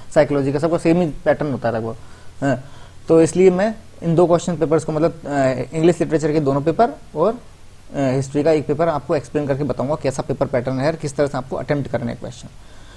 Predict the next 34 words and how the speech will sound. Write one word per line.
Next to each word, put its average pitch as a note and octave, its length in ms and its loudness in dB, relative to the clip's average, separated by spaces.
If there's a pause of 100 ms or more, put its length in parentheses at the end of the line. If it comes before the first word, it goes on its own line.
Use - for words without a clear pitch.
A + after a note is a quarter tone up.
(180)
तो F3+ 60 0
देखो, G3+ 200 6
आपकी A3 720 2 (280)
starting D#3+ 460 6
में G3+ 60 4
जो G3+ 100 6
guidelines D3+ 520 6
लिख D#3+ 140 2
रखी D3 180 -4
होती C#3 200 0
है D3 60 -4
ना, G#3+ 160 -4 (400)
क्वेश्चन D#3 540 0
paper D#3+ 220 -2
है, D#3+ 60 2
उसमें D#3 260 2
भी A3+ 80 4
चीज़ D#3+ 560 -2
साफ-साफ F3 380 2
लिख D3 140 0
रखी C#3 180 0
है F3 60 4
कि F3+ 100 -2
आपके D#3 320 -2
ऊपर F#3 160 -2
कोई F3+ 300 2
boundation D3 500 2
नहीं A#2+ 100 0
है, A#2 60 0
यानी D3+ 140 -2
कोई F#3+ 200 8
रोक-टोक E3 460 6
नहीं C#3 180 0
है, G3+ 140 0